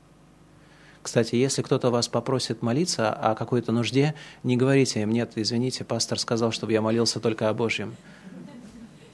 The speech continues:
Носите бремена друг друга, молитесь. И если вы молитесь в публичном контексте, не, не делайте никакого вида.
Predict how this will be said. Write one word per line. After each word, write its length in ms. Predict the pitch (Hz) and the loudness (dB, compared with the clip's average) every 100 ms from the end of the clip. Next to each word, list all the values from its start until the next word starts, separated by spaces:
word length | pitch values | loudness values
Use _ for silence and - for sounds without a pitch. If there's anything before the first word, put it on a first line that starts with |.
| - - - - - - 160 - - - - - - - - - - | -20 -20 -20 -20 -20 -20 -20 -20 -20 -20 -20 -20 -20 -20 -20 -16 -8
Носите 420 | 107 - 151 147 | -2 2 4 6
бремена 400 | 139 135 127 131 | 8 8 6 4
друг 240 | 123 120 | 4 2
друга, 420 | 117 113 107 113 120 117 | 2 2 0 -4 -8 -8
молитесь. 800 | 135 120 131 135 135 139 - - - - - - - | -4 0 0 0 -6 -6 -8 -10 -18 -20 -20 -20 -4
И 80 | 127 | 2
если 220 | 123 - | 4 4
вы 60 | 135 | 4
молитесь 400 | 135 139 135 131 | 6 4 2 0
в 40 | |
публичном 440 | - 131 143 - 131 | 2 4 2 2 -2
контексте, 640 | 127 123 143 147 - 131 | 0 2 2 0 0 0
не, 340 | 123 123 127 | 2 0 0
не 300 | 135 135 139 | 0 2 2
делайте 420 | 131 160 170 165 156 | 4 6 6 4 2
никакого 380 | 151 151 151 | 2 2 4
вида. 440 | 139 139 127 104 | 4 2 0 -4